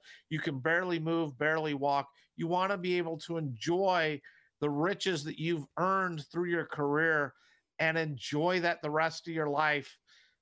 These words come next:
with family, friends, and just everything. You, you don't want to be handicapped and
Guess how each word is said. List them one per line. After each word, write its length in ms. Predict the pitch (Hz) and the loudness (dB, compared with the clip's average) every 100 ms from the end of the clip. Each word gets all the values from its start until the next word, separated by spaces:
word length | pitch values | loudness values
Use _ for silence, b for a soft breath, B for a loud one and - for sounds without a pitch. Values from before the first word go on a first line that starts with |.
| - | -2
with 300 | 156 - - | -2 -2 -10
family, 640 | - 170 180 180 170 156 | -4 -2 0 0 0 -2
friends, 840 | 127 - - 160 170 165 151 139 123 | -2 -10 -2 2 4 2 0 -4 -6
and 200 | 151 147 | -6 -2
just 400 | 156 156 - _ b b b _ | -2 -2 -4 _ b b b _
everything. 840 | 151 175 175 185 160 160 151 139 127 b b - | 0 0 0 -2 -2 -2 -2 -2 -10 b b -8
You, 140 | 139 - | -8 -4
you 180 | 151 | -2
don't 400 | 143 120 165 170 | -2 0 0 0
want 280 | 165 170 165 | 0 0 0
to 40 | 156 | -2
be 420 | 156 151 143 - | -2 -2 -2 -6
handicapped 920 | - 160 170 160 135 147 135 127 - - B B B _ - | -6 -2 -2 -2 -4 0 0 0 -6 -20 B B B _ -4
and 460 | 143 143 139 131 | 0 0 0 -4